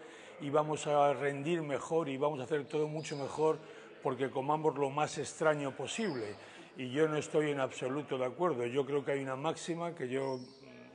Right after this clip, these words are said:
aconsejo a mis, a mis, eh, pacientes y que se lo digo a todo el mundo. Nosotros tenemos que comer de temporada, tenemos que comer fresco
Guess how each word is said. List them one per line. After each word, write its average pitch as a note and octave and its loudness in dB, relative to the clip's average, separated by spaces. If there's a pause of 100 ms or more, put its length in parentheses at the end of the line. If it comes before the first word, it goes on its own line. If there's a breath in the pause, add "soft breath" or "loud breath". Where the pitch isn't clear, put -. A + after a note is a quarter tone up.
(160)
aconsejo C3+ -2
a C3 0
mis, B2+ -6 (560 loud breath)
a C3 0
mis, B2+ -6
eh, A#2 2
pacientes F3+ 0
y C3 -6
que G#2 -12
se - -8
lo G#2 -2
digo B2+ 0
a B2 2
todo B2+ -2
el C3 -4
mundo. E3+ -2 (340 loud breath)
Nosotros C3 2
tenemos D#3 -2
que C#3 -2
comer C#3+ 2
de B2 -2
temporada, D#3+ 2
tenemos D3+ -4
que C#3+ -12
comer C3 -4
fresco E3 -2